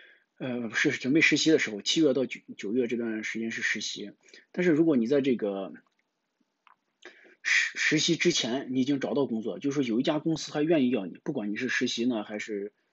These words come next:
什么，他愿意要，因为你以前有很牛逼的工作经验，假如说在，嗯，那个京东啊，或者是阿里巴巴呀，什么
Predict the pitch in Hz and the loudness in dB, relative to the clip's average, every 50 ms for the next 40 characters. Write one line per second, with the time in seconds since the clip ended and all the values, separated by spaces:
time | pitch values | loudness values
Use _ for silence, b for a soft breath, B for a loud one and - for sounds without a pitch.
0 | _ _ _ _ _ - - - 113 110 110 110 - - 143 156 156 135 123 117 | _ _ _ _ _ -12 -10 -8 -6 -4 -6 -6 -4 -2 0 2 2 2 2 0
1 | 104 110 143 165 147 123 123 123 120 113 - 113 117 117 113 - 110 101 101 104 | 0 0 2 2 4 4 2 2 0 -2 -4 -4 -6 -6 -6 -6 -8 -8 -6 -6
2 | 104 113 120 127 135 127 117 104 - 135 131 110 101 113 117 120 113 98 - - | -6 -6 -4 -4 -2 -4 -4 -4 -2 -4 -4 -4 -4 -2 -2 -2 -4 -4 -8 -14
3 | _ _ - 92 87 107 - 117 110 110 107 104 98 95 95 87 80 87 92 - | _ _ -14 -12 -12 -12 -10 -10 -10 -8 -8 -8 -8 -10 -10 -10 -10 -12 -14 -18
4 | _ b b b b b b b b b b b b _ _ - 117 107 107 107 | _ b b b b b b b b b b b b _ _ -14 -10 -10 -8 -8
5 | 104 98 - 101 92 90 87 85 85 82 - - 127 127 123 127 131 131 131 123 | -8 -8 -10 -10 -8 -8 -8 -10 -10 -12 -8 -4 -2 -2 0 0 0 0 0 -2
6 | 117 113 110 104 101 - - - - 120 113 107 104 104 - - 117 110 107 107 | -2 -4 -6 -6 -10 -12 -14 -12 -8 -6 -6 -4 -4 -4 -4 -4 -4 -4 -4 -4
7 | 104 - 113 120 120 110 113 120 123 123 123 120 120 127 123 113 107 107 104 101 | -4 -4 -4 -2 -2 -2 0 0 0 0 0 0 0 -2 -2 -4 -4 -6 -8 -10
8 | 107 - - - - - 95 98 95 98 101 98 101 104 | -10 -12 -14 -14 -14 -12 -12 -12 -10 -10 -10 -10 -10 -12